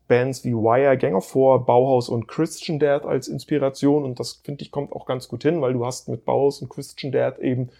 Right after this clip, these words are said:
die amerikanischen beziehungsweise britischen Vertreter des frühen Gothic beziehungsweise Death Rock, wie es in den U S A ja heißt. Und du hast natürlich mit Wire und Gang of Four, und er höre sich unsere Folge an, in der wir unter anderem über beide Bands sprechen, so diese klassischen Bands, die so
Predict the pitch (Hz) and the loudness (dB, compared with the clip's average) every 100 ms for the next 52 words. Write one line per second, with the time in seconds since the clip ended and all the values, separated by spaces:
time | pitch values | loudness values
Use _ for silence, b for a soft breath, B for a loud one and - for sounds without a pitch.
0 | b 131 127 123 131 - _ - 131 131 | b 0 4 4 2 -2 _ -6 -2 -2
1 | 131 131 147 151 127 147 127 120 120 139 | 0 -2 -2 -4 -6 -6 -4 -4 -4 -4
2 | 143 143 143 135 135 147 135 - 135 135 | -4 -6 -6 -6 -10 -8 -8 -6 -2 2
3 | 139 131 131 - - 151 147 143 131 _ | 2 2 -2 -8 -2 0 0 -2 -6 _
4 | 135 131 165 147 - - - 127 123 120 | 0 2 2 2 0 -16 -8 -6 -2 -2
5 | 117 131 151 143 151 - - - 143 135 | 0 0 0 0 0 -2 -20 -12 -10 -8
6 | 139 135 131 131 127 131 131 131 139 - | -8 -6 -6 -4 0 0 0 0 -2 -4
7 | b b b 127 117 120 127 117 123 117 | b b b -2 0 0 0 -2 -2 -2
8 | 113 104 113 123 123 123 123 117 120 117 | -4 -2 0 0 0 -2 -4 -4 -4 -4
9 | 127 127 127 b b - 95 135 101 101 | 0 0 0 b b -12 -6 -4 -4 -4
10 | 110 107 - 123 143 135 - 143 139 127 | -4 -2 4 6 8 6 2 -4 -4 -2
11 | 123 131 123 127 131 131 131 131 123 123 | -2 -2 0 0 -2 -4 -2 0 2 0
12 | 127 127 - 135 131 123 123 127 - 127 | 0 -4 -4 -2 -2 -2 -4 -4 -6 -4
13 | 135 - 127 127 - _ 113 123 135 131 | -4 -6 -4 -4 -6 _ 0 0 0 -6
14 | 131 123 131 123 | -6 -4 -2 -2